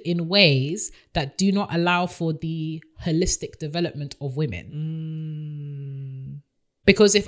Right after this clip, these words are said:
Speaker 1: I wanted to understand more about a woman,
Speaker 2: Mm.
Speaker 1: surely I would, I wouldn't even think about the father first.
Speaker 2: Mm.
Speaker 1: I would have to go and see what other women that have shown you maternal love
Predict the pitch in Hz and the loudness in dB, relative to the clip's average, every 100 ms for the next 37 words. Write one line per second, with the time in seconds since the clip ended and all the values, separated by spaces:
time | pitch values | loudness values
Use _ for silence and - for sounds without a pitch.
0 | - 233 302 294 247 240 - 170 175 165 | 4 4 6 2 0 -2 -4 -4 -2 -2
1 | - 180 175 170 170 160 170 165 - 143 | 0 2 2 -2 -2 -2 0 0 -2 -2
2 | 151 147 147 - - - - 135 143 143 | 2 2 2 -4 -8 -8 -2 0 2 0
3 | 98 131 202 135 135 - 247 262 208 160 | -2 -4 -4 -2 2 4 4 2 2 0
4 | 170 156 151 214 311 262 196 180 180 156 | 0 -2 2 2 4 2 2 -2 -4 -6
5 | 147 143 - 160 190 120 - 123 113 - | -8 -8 -8 -6 -4 -6 -6 -8 -6 -6
6 | 156 175 175 147 - 165 202 180 175 156 | -2 0 0 -4 0 4 4 2 -2 -4
7 | 160 156 156 156 143 165 - 175 165 156 | -4 -2 -2 -2 -2 -4 -2 -2 -2 -2
8 | 147 165 131 127 170 185 139 - - 175 | 0 0 0 -2 -4 -4 -2 0 2 0
9 | 170 160 143 - 160 151 143 147 175 120 | 0 -4 -4 -4 -4 -4 -4 0 0 0
10 | 135 - | -4 -10